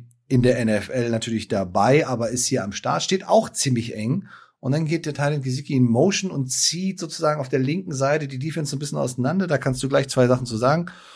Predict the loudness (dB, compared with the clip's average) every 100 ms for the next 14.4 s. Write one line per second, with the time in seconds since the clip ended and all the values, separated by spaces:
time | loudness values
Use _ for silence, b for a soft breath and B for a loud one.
0 | B 2 4 6 6 6 4 2 2 2
1 | 2 4 4 4 2 0 0 -2 0 2
2 | 4 2 4 8 8 6 2 0 0 0
3 | -6 -4 4 6 6 2 -2 -2 -2 2
4 | 4 4 2 -4 0 0 0 -2 -4 -4
5 | -4 -4 -6 -4 -6 0 0 2 2 2
6 | 0 -2 -2 0 0 -2 B B B _
7 | 4 4 4 4 6 4 2 -2 2 2
8 | 2 2 2 2 0 2 2 2 2 2
9 | 0 -2 -4 -4 -2 -2 -2 -4 2 4
10 | 4 2 2 4 4 4 2 2 B B
11 | B B 6 6 8 4 4 4 6 6
12 | 2 4 6 6 6 4 4 0 -4 0
13 | 4 4 4 2 0 -2 -2 -2 0 -4
14 | -2 -2 -2 -8